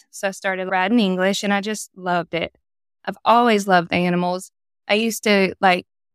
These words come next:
take my school pictures with stuffed cats. So I've always been a huge animal lover, and I always wanted, I thought I always wanted to be a veterinarian when I grew up. So my grandmama got me in riding lessons.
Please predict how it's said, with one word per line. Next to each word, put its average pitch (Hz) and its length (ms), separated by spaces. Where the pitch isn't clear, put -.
take 220 280
my 190 140
school 220 340
pictures 196 560
with 180 160
stuffed - 400
cats. 190 380
So 247 180
I've 240 40
always 247 180
been 233 120
a - 20
huge 254 280
animal 214 380
lover, 175 280
and 175 120
I 175 140
always 196 340
wanted, 185 360
I 190 60
thought 254 240
I 220 80
always 190 240
wanted 185 240
to - 80
be 202 80
a 190 60
veterinarian 185 500
when 175 100
I 175 80
grew 180 240
up. 101 240
So 233 180
my 220 140
grandmama 254 440
got 233 200
me 262 100
in 262 100
riding 185 280
lessons. 214 600